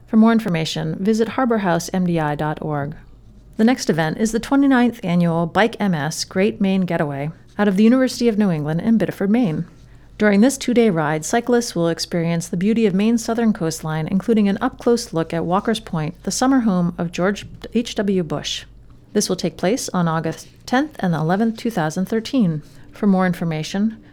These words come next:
go to national M S society dot org. The Doctor Lisa Radio Hour and podcast is downloadable for free on iTunes.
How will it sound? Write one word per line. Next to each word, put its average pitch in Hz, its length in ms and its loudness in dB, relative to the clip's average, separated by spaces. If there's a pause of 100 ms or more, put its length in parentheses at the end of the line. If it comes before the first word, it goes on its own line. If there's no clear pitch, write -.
(140)
go 208 160 2
to 208 180 -4
national 240 440 0
M 220 140 4
S 175 180 0
society 156 640 -6
dot 165 240 -4
org. 139 340 -8 (380)
The 196 80 -2
Doctor 233 280 2
Lisa 208 280 2
Radio 160 280 -2
Hour 156 200 -2
and 147 100 -6
podcast 208 560 -2
is 220 140 -4
downloadable 170 640 0
for - 100 -6
free 156 320 -6
on 180 160 -2
iTunes. 147 720 -4